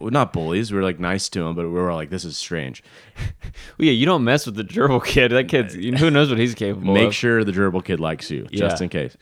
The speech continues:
Speaker 2: Yes. Make
Speaker 1: And,
Speaker 2: sure
Speaker 1: uh,
Speaker 2: he's, you s-, somebody's sitting with him at lunch.
Speaker 1: So the gerbil,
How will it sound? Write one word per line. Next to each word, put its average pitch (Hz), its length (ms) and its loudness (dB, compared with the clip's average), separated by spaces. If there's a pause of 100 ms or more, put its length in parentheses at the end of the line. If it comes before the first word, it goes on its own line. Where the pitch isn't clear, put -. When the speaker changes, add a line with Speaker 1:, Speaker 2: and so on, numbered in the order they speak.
Speaker 2:
Yes. 82 520 -8
Make 95 120 -4
Speaker 1:
And, 98 80 -2
Speaker 2:
sure 104 160 0
Speaker 1:
uh, 95 120 2
Speaker 2:
he's, - 140 -10 (280)
you 101 120 -8
s-, - 240 -10
somebody's 98 340 -6
sitting 78 220 -6
with 85 120 -10
him 87 100 -8
at 76 60 -8
lunch. 80 440 -10 (640)
Speaker 1:
So 110 220 4
the 98 60 -4
gerbil, 110 640 2